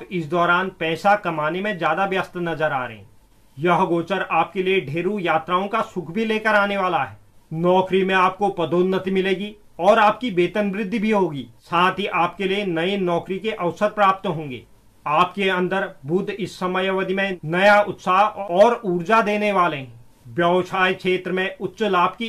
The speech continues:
स्थितियां बनेंगी और व्यवसाय आपका सफलता की ओर आगे बढ़ेगा।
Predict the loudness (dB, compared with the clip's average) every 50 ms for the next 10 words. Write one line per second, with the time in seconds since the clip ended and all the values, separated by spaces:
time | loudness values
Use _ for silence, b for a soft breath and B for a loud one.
0 | -8 -10 -12 -10 -12 -10 -4 2 2 4 4 4 2 0 0 0 -2 -2 -6 -10
1 | -14 -20 -20 _ _ _ -20 -8 -4 4 6 6 6 6 4 2 2 2 2 0
2 | 0 0 2 2 2 2 2 0 0 0 0 -2 -4 -4 -4 -8 -14 _ _ _
3 | -10 -10 -6 -2 -2 -2 0 0 0 0 0 -2 -2 -2 -2 0 2 2 2 2
4 | 0 0 0 0 -2 -2 -4 -6 -10 -12 -16 -18